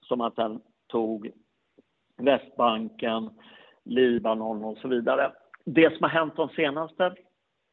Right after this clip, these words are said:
tjugo åren, det är ju att Israel har växlat och har en säkerhetsdoktrin som i mångt och mycket bygger på, på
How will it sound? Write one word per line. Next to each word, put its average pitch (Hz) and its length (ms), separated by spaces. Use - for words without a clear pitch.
tjugo 127 500
åren, 113 480
det 139 160
är 139 180
ju 120 160
att 127 160
Israel 113 600
har 135 140
växlat 139 720
och 131 100
har 127 200
en 117 220
säkerhetsdoktrin 127 1400
som 139 240
i 131 60
mångt 117 300
och 120 60
mycket 117 280
bygger 107 280
på, 110 340
på 113 340